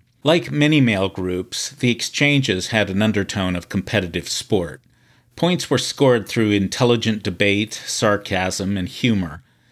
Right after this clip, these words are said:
but not through destructive attacks on character. Witty repartee and put-downs fell just short of generating anger or hurt.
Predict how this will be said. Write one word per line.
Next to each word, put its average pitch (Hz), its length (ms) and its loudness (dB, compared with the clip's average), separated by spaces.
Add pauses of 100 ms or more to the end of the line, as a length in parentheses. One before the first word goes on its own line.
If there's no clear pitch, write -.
(160)
but 135 120 2
not 165 260 2
through 135 220 2
destructive 95 600 -2
attacks 92 460 -4
on 82 140 -10
character. - 720 -4 (520)
Witty 151 280 4
repartee 113 960 2
and 98 220 -2
put-downs 98 560 0
fell 117 280 2
just - 460 -2
short 101 480 2
of 95 200 -6
generating 101 600 0
anger 104 400 0
or 87 180 -6
hurt. - 520 -2